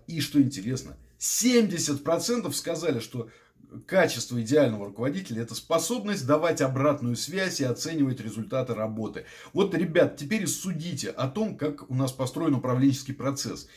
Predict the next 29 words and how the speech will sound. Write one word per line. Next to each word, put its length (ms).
Его 240
просто 480
нет, 340
потому 220
что 120
управленческий 640
процесс — 540
это 140
постановка 800
задачи 720
и 240
выдача 560
обратной 360
связи, 420
то 100
есть 140
коррекция 760
профессиональной 760
деятельности 500
подчинённых. 640
И 80
если 580
вот 240
этого 320
всего 480
хотят, 640
значит, 560
этого 320
нет. 420